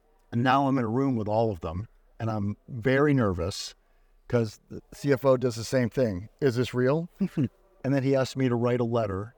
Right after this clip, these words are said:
to the C E O of all the big three automakers and tell them what we found and that they needed to clean this up too. So then, um, I, I went through, I had a bunch of different jobs. Um, I had a big marketing job where we launched a tire, tire program for Ford Motor Company,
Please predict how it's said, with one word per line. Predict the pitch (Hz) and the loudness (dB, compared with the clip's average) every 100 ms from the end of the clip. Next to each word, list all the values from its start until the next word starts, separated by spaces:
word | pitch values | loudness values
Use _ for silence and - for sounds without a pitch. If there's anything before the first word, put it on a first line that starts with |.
| _ | _
to | - | -10
the | 107 | -8
C | - 135 127 120 | -4 0 2 2
E | |
O | 113 101 101 - | 2 0 -2 -4
of | 110 | -4
all | - 113 113 | 0 0 0
the | 107 98 | 0 -2
big | 107 95 | -2 -4
three | - 107 | -6 -2
automakers | 104 101 95 90 95 - - - - _ _ 110 | -2 0 -2 -2 -4 -10 -12 -12 -16 _ _ -4
and | 107 | -2
tell | 120 113 | 2 2
them | 110 104 | 2 0
what | 107 110 | 0 -2
we | 101 | -4
found | - 95 85 101 - _ _ - | -2 -4 -4 -8 -16 _ _ -6
and | 113 | -4
that | 104 | 0
they | 113 | 2
needed | 110 104 107 | 2 0 -2
to | - | -4
clean | - 107 | -4 -2
this | 104 - | -2 -4
up | 90 - | -6 -6
too. | 113 - - _ _ _ _ - | -8 -8 -16 _ _ _ _ -6
So | - 135 | 0 2
then, | 139 139 139 131 - | 4 2 0 -2 0
um, | 123 117 113 110 113 - _ _ - | 2 2 2 0 -2 -8 _ _ -2
I, | 127 - 127 | -2 0 0
I | 123 | 0
went | 127 131 | 0 -2
through, | - 131 123 120 123 - | -2 0 0 -2 -4 -4
I | |
had | 120 | -2
a | |
bunch | 123 139 127 | 0 0 0
of | |
different | 123 - 117 | -4 -2 -2
jobs. | 107 104 143 - - - | -2 -2 -4 -6 -12 -6
Um, | 113 110 107 104 104 101 _ _ _ 117 | -4 -4 -2 -2 -2 -4 _ _ _ -2
I | |
had | 117 117 | 2 2
a | 110 110 - _ _ _ | 0 -4 -8 _ _ _
big | 147 120 | 0 2
marketing | 113 113 110 120 110 | 2 2 2 2 2
job | 104 110 107 104 | 0 0 -2 -2
where | 104 | -2
we | 110 | 0
launched | 104 107 104 - | 0 -2 -2 -6
a | |
tire, | 113 - 110 110 | -6 -2 0 0
tire | - 123 110 | -2 0 0
program | 98 113 101 110 101 | 0 -2 0 -2 -2
for | - 104 | -4 -6
Ford | 117 104 | -2 -2
Motor | 110 101 | -2 -4
Company, | 110 104 104 104 104 | -4 -4 -2 -4 -4